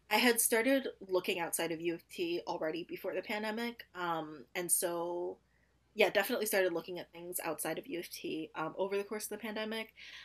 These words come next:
Um, something that really helped, um, <laughs> that I struggled with a lot over the pandemic, but,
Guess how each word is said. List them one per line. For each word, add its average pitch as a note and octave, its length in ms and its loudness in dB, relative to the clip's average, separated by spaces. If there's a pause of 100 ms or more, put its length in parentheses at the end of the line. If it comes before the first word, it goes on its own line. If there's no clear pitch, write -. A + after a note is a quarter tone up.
(160)
Um, F#3+ 560 2
something C4+ 380 2
that F#3 280 0
really F3 280 0
helped, - 580 -4 (120)
um, F#3 240 2
<laughs> G3 40 -6
that B3 120 6
I D#4+ 100 12
struggled D4 440 4
with E3 120 -4
a D#3 60 0
lot D#3 320 0
over F3+ 180 0
the E3+ 100 -2
pandemic, E3 600 -4 (420)
but, E3 320 4